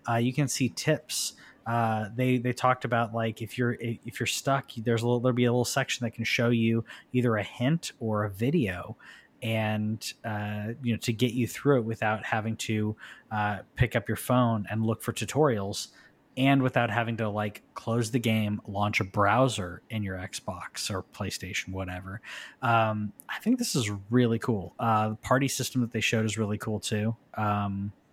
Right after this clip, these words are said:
what was, was, what's your favorite bit of this that, that, that you,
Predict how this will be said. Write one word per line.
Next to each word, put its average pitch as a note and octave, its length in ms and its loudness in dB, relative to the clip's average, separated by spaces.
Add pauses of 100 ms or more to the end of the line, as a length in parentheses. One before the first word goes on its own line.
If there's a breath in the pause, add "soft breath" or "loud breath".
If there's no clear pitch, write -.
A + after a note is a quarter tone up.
(360 soft breath)
what C#3 140 6
was, C3 160 4
was, B2 200 2
what's C3+ 320 2
your A#2+ 340 4 (340)
favorite G#2+ 420 0
bit G#2 160 0
of F#2+ 120 -4
this F#2+ 200 -4
that, - 260 -12
that, G2 200 -10
that F#2 140 -8
you, G2 180 -8